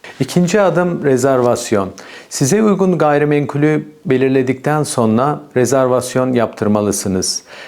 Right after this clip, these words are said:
Rezervasyon için dairenin değerine bağlı olarak yaklaşık iki ila beş bin sterlin arası bir ödeme yapılmalı. Rezervasyon aşamasından itibaren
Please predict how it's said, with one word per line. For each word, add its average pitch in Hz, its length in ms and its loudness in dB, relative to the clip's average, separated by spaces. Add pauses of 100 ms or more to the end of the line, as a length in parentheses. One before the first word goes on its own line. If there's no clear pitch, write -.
(160)
Rezervasyon 156 720 0
için 135 440 -2 (300)
dairenin 143 720 0
değerine 127 440 2
bağlı 123 280 2
olarak 117 520 0 (140)
yaklaşık 123 680 -2
iki - 260 -4
ila 139 360 2
beş 143 280 -2
bin 131 100 0
sterlin 127 560 0
arası 123 520 0 (280)
bir 135 100 0
ödeme 120 380 2
yapılmalı. 98 640 0 (680)
Rezervasyon 180 720 2
aşamasından 160 720 0
itibaren 127 600 2